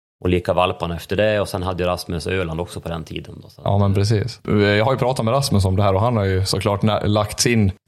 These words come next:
Speaker 2: sin syn på det här med, med Öland och allting. Men som du jagade ju med han och jagade du mycket med han innan han vart så pass bra som han vart?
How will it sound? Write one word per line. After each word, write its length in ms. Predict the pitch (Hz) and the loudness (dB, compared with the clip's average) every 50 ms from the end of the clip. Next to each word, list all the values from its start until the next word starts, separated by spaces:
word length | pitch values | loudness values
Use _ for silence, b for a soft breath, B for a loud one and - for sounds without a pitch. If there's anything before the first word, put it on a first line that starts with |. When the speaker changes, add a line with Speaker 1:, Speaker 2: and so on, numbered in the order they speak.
| - - 85 82 | -20 -18 -8 -2
Speaker 2:
sin 200 | 101 - 120 120 | 0 0 2 2
syn 320 | 113 - 127 123 113 101 98 | 2 2 4 4 4 4 4
på 200 | 101 101 101 95 | 4 4 4 4
det 80 | 95 | 2
här 120 | 101 95 92 | 2 2 2
med, 260 | 92 92 90 87 101 | 2 0 2 2 2
med 480 | 117 110 104 98 95 92 92 87 82 | 2 4 2 2 2 2 0 2 2
Öland 400 | 85 107 107 101 95 92 90 87 | 2 2 4 4 2 2 2 2
och 60 | 90 95 | 2 2
allting. 400 | 95 92 95 - 95 87 82 87 | 2 2 0 0 0 2 2 2
Men 420 | 101 98 101 101 82 98 - - - | 2 2 2 2 0 -2 -4 -4 -2
som 180 | - - 107 | 0 2 2
du 140 | 107 127 123 | 2 4 4
jagade 340 | 117 113 123 147 143 131 98 | 4 6 6 4 4 2 2
ju 60 | 85 | 2
med 120 | 87 95 104 | 2 2 2
han 160 | 101 95 95 | 2 2 2
och 140 | 92 95 92 - - | 2 0 -2 -2 0
jagade 380 | - 120 117 135 139 127 113 | 2 4 4 4 4 4 4
du 60 | 110 | 4
mycket 320 | 104 113 127 139 - - 117 | 4 4 2 2 2 0 2
med 100 | 107 117 | 2 2
han 140 | 120 110 101 | 2 2 2
innan 420 | 101 117 143 160 180 180 127 101 | 4 4 6 6 6 4 4 4
han 140 | 98 98 104 | 2 2 2
vart 300 | 104 101 101 - - - | 0 0 -2 -4 -8 -6
så 220 | - - - 95 | -2 -2 0 0
pass 180 | 95 104 95 - | 0 -2 -2 0
bra 220 | - 156 156 135 | 2 2 2 2
som 140 | - 87 90 | 2 2 2
han 80 | 87 87 | 2 2
vart? 320 | 78 71 - - - | 0 0 -2 -6 -12